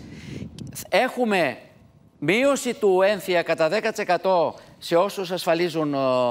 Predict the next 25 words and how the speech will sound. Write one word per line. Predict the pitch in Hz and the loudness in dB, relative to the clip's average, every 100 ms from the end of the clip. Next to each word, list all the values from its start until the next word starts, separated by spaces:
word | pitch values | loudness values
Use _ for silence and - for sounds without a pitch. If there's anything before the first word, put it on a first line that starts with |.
| 117 | 0
το | 117 | -2
σπίτι. | 143 160 156 190 226 - - - _ - - | -4 -2 -2 0 -2 -6 -20 -20 _ -20 -4
Έχουμε | - 202 208 202 | 0 0 0 0
μείωση | 190 247 269 277 | 2 2 2 -2
των | 262 254 - | -2 -2 0
τεκμηρίων | 226 - 196 196 262 262 151 113 - | -4 -2 -2 2 2 2 0 -4 -6
κατά | 185 175 170 | -2 0 0
τριάντα | 175 175 220 214 185 | 2 2 2 2 -2
τοις | - | 0
εκατό | 131 135 127 170 240 262 - - _ _ _ _ | -2 -2 2 2 2 -2 -16 -20 _ _ _ _
και | 208 190 - | 0 0 2
όλο | 202 247 294 285 | 4 4 4 2
αυτό | 277 262 | 0 -2
το | 247 | -2
πλέγμα | 208 208 214 208 233 247 | 0 2 0 0 -2 0
έρχεται | - 240 240 240 247 | -2 -2 -2 0 0
να | 220 | 0
συμπληρώσει | 202 214 185 185 196 220 - 233 226 - - - | -4 -4 0 2 4 2 0 -2 -2 -10 -20 -2
την | 175 170 | 0 2
αύξηση | 214 208 226 208 233 226 | 0 0 -4 -2 -4 -4
μισθού | 170 170 - 214 226 | -4 -4 2 2 2
και | 202 | 0
σύνταξης. | 190 226 165 - 120 | 0 2 0 -2 -8
Κύριε | - 247 | 0 0
Καρούζο, | 233 233 240 175 117 | 4 4 4 2 -2